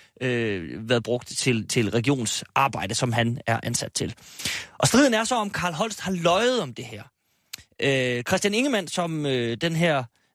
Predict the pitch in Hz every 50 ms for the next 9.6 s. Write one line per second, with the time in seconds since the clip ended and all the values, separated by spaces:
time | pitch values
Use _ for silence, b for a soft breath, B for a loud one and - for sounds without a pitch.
0 | - - 131 117 117 110 107 101 98 104 120 139 165 196 214 - - _ _ -
1 | - - 165 214 214 170 127 - B B B B B B B B B B 190 254
2 | 302 294 254 233 196 180 226 226 - - 208 208 208 - - b b b b b
3 | b - - - 202 220 247 254 226 - 180 170 180 160 - - 156 156 139 -
4 | - 175 247 269 - - 170 143 - 127 113 - - _ - 156 208 262 302 302
5 | 220 - - 147 135 117 98 113 107 87 - - - _ _ _ _ _ _ _
6 | - 147 - 180 190 180 151 123 - 139 127 120 120 - 151 156 165 175 - -
7 | _ _ _ _ _ _ - - 170 - - 208 208 180 170 156 131 135 143 151
8 | 147 151 135 117 113 110 110 - _ _ _ _ _ _ _ - 131 131 - -
9 | 139 135 127 113 110 107 - - - - - -